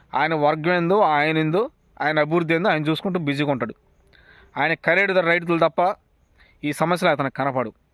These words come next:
ఒక మాటలో చెప్పాలంటే స్టార్టింగ్లో డీఎస్సీ విద్యార్థుల కోసం ఫైట్ చేశాడు, ఆయన ఫైట్ పూర్తిగా సక్సెస్ కాల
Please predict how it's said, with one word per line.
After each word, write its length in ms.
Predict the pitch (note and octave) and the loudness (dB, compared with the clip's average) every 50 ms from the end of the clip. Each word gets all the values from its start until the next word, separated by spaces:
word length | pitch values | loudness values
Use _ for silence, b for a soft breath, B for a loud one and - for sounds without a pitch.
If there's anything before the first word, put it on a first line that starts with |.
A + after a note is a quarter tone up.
| _ _ _ _ - | _ _ _ _ -14
ఒక 160 | - - C#3 | -10 -6 -2
మాటలో 220 | C3+ C#3 C#3 D3+ | -4 -2 -2 -2
చెప్పాలంటే 460 | C#3 C3+ A#2+ _ C#3 B2 A#2 G#2+ G2 - _ _ _ _ _ _ _ _ _ _ _ _ _ _ _ _ _ _ _ - | -4 -4 -4 _ -8 -8 -8 -10 -12 -14 _ _ _ _ _ _ _ _ _ _ _ _ _ _ _ _ _ _ _ -16
స్టార్టింగ్లో 520 | - - - D3 D#3+ F3+ F#3+ F#3+ G3 G3 G3+ | -14 -2 0 2 2 2 2 2 2 2 2
డీఎస్సీ 380 | F3+ D#3 E3+ F3+ F#3 - - | 2 0 0 0 0 0 -2
విద్యార్థుల 360 | F#3 F3 E3 E3+ F3 D#3+ D#3+ | -4 -2 0 -2 -2 0 0
కోసం 240 | D#3 E3 D#3 - F#3+ | -2 -2 -2 -2 -4
ఫైట్ 300 | E3+ - D3 D#3 E3+ D#3 | -2 0 0 0 0 0
చేశాడు, 320 | D#3+ D3+ C#3+ D3 D3+ F3+ - B B B B B B B B B B | -2 0 0 0 -2 -2 -6 B B B B B B B B B B
ఆయన 180 | C#3 C#3+ D#3+ D#3+ | -4 -2 -2 -4
ఫైట్ 360 | D3 - - F#3 A#3 A3+ G3+ B3 C4 - _ _ _ _ _ - | -4 0 0 0 0 2 -2 -4 -4 -4 _ _ _ _ _ -6
పూర్తిగా 220 | F3+ E3+ F#3 F3+ | -4 0 0 -2
సక్సెస్ 360 | E3 - E3+ - - F#3+ F3 | 0 0 -4 -2 -2 -2 2
కాల 200 | D3+ C#3+ C3+ A#2 | 2 2 0 0